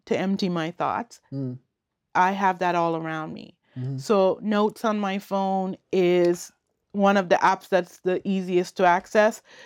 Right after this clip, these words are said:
Speaker 1: I love that. It's, you know, I have pen and paper everywhere. I have in my, every purse
Speaker 2: <laughs>
Speaker 1: has pen and paper.
Speaker 2: Okay.
Speaker 1: No, honestly, anything that I've written that's worth publishing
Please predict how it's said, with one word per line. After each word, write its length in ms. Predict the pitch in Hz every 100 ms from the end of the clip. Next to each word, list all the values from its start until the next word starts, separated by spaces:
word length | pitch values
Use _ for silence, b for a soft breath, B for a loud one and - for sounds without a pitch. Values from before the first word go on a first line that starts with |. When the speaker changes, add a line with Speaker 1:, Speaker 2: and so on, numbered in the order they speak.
| B -
Speaker 1:
I 60 | 175
love 380 | 175 170 165 -
that. 360 | 170 170 202 -
It's, 320 | 165 165 -
you 160 | 196 196
know, 240 | 180 180 - B B -
I 160 | 196
have 340 | 202 196 190 -
pen 180 | 196 180
and 140 | 180
paper 320 | 196 190 185
everywhere. 460 | 180 180 170 156 147
I 40 | 175
have 300 | 185 180 180
in 160 | 165
my, 220 | 165 160 - - 190
every 260 | 180 208
purse 640 | 202 - 226 202 202 - -
Speaker 2:
<laughs> 40 | -
Speaker 1:
has 420 | 302 - 240 233 233
pen 340 | 269 247 240
and 160 | 233 233
paper. 760 | 233 254 285 208 180 185 269 359 -
Speaker 2:
Okay. 540 | 208 226 196 170 170 269
Speaker 1:
No, 280 | 302 320 269
honestly, 440 | 247 285 320 240 -
anything 400 | 269 381 381 370
that 120 | 339
I've 220 | 262 202
written 300 | 214 - 247
that's 240 | 226 214 202
worth 360 | 196 202 -
publishing 680 | - 196 220 277 320 330